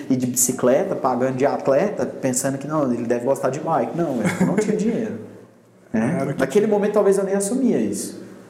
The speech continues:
Speaker 1: porque você não quer
Speaker 2: Assumir que
Speaker 1: assumir
Speaker 2: tá
Speaker 1: essa
Speaker 2: ruim.
Speaker 1: situação. É ruim, mas foi,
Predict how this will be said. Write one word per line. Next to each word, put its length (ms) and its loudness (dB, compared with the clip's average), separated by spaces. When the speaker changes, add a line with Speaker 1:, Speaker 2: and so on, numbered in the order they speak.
Speaker 1:
porque 840 2
você 260 0
não 140 -2
quer 420 0
Speaker 2:
Assumir 160 -4
que 60 0
Speaker 1:
assumir 420 2
Speaker 2:
tá 60 -
Speaker 1:
essa 100 -2
Speaker 2:
ruim. 80 2
Speaker 1:
situação. 540 0
É 100 2
ruim, 500 0
mas 200 0
foi, 360 -2